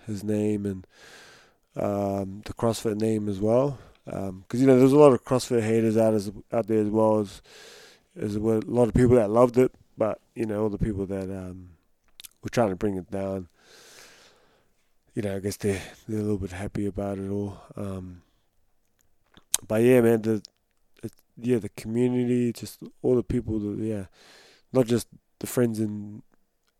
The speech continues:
people that I met, you know, all the other people around the world, they all, you know, made lifelong friends, and people who got married and had kids and all this sort of stuff. But, uh, yeah,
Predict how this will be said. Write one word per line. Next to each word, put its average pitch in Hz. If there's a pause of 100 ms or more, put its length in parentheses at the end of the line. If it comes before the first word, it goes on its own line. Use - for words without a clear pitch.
(160)
people 113
that 110
I 117
met, 120
you 117
know, 113
all 117
the 113
other 117
people 110
around 110
the 104
world, 110
they 110
all, 107 (340)
you 107
know, 104
made 110
lifelong 110
friends, 107
and 95 (800)
people 120
who 117
got 117
married 120
and 113
had 113
kids 120
and 113
all 120
this 117 (180)
sort 120
of 107
stuff. 120 (100)
But, 101
uh, 98 (1500)
yeah, 117